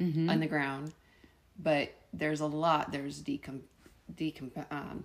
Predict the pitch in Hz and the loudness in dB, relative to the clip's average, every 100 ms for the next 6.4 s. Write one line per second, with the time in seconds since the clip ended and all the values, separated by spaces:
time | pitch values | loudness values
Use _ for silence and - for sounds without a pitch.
0 | - 180 170 165 170 160 190 254 156 147 | -6 -2 0 4 4 4 4 4 2 -2
1 | 151 196 196 190 190 185 - 220 220 208 | 0 2 2 4 4 6 8 8 8 8
2 | 170 170 185 165 170 - 165 156 - 139 | 10 8 6 4 4 2 0 0 -2 -4
3 | 170 175 185 190 151 127 262 311 294 226 | -2 0 4 8 6 6 6 6 6 4
4 | 190 175 - - 175 165 - 180 180 170 | 4 2 0 -6 -4 -4 0 2 2 2
5 | 165 156 143 - 160 156 - 147 147 151 | 0 0 -2 -2 -2 -2 -4 -6 0 0
6 | 151 - 135 135 | 0 -4 -4 -6